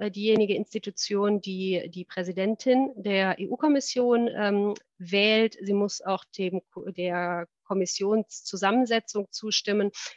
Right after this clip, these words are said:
und hat einen, die Möglichkeit, einen Misstrauensantrag zu stellen.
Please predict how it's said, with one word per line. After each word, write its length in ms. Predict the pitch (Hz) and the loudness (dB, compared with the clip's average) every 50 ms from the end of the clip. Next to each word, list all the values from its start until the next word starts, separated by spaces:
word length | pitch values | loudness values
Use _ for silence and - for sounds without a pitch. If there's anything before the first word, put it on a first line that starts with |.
| _ _ | _ _
und 380 | - 240 269 339 349 - - - | 4 8 8 8 8 6 2 -4
hat 160 | 233 226 - | -6 -6 -4
einen, 460 | - 214 214 214 214 208 214 208 - - | -2 0 2 2 4 4 2 2 0 -4
die 160 | - 190 196 202 | -6 -6 -2 0
Möglichkeit, 560 | 208 220 - 247 - - - 220 214 208 - | 0 0 -2 -4 -10 -6 -2 -2 -2 0 0
einen 240 | 214 208 196 196 202 | 0 2 2 4 4
Misstrauensantrag 1120 | 233 262 - - - 220 208 196 190 196 - - 180 175 180 - - 175 175 - _ - | 2 0 -2 -4 -2 0 2 2 2 0 -2 -2 -4 -4 -4 -4 -4 -6 -6 -6 _ -12
zu 100 | - - | -6 -4
stellen. 480 | - - - 180 180 196 226 247 - | -4 -2 -2 0 0 0 0 0 -2